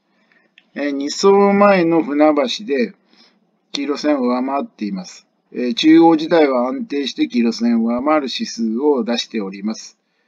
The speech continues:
能力は十分だと思われます。で、距離の方なんですけど、今回千五ですが、これまで千五以上の経験がありません。えー、なので、ここがリスクだと思われます。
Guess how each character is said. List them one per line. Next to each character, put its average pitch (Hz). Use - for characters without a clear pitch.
能 160
力 156
は 185
十 127
分 147
だ 127
と 110
思 104
わ 101
れ 104
ま 110
す。 -
で、 -
距 220
離 233
の 202
方 170
な 151
ん 123
で 113
す -
け 131
ど、 139
今 151
回 135
千 127
五 147
で 123
す 110
が、 120
こ 139
れ 160
ま 175
で 135
千 151
五 170
以 170
上 131
の 117
経 117
験 120
が 110
あ 104
り 113
ま 143
せ 131
ん。 110
え 147
ー、 147
な 165
の 165
で、 147
こ 123
こ 147
が 151
リ 147
ス -
ク -
だ 254
と -
思 85
わ -
れ -
ま -
す。 -